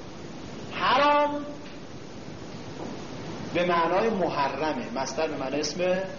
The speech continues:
مفعول، مثل هذا خلق الله، یعنی هذا مخلوق الله.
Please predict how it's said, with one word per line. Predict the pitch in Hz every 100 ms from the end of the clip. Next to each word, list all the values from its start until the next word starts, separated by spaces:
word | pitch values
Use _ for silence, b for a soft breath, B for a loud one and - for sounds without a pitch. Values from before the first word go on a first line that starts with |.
| - 139
مفعول، | 123 - 127
مثل | 139 160
هذا | 139 135 147
خلق | 147 139 123 120
الله، | 120 131 151 139
یعنی | 123
هذا | - 123 120 143 156 175 180 - - -
مخلوق | 117 123 120 -
الله. | 110 117 110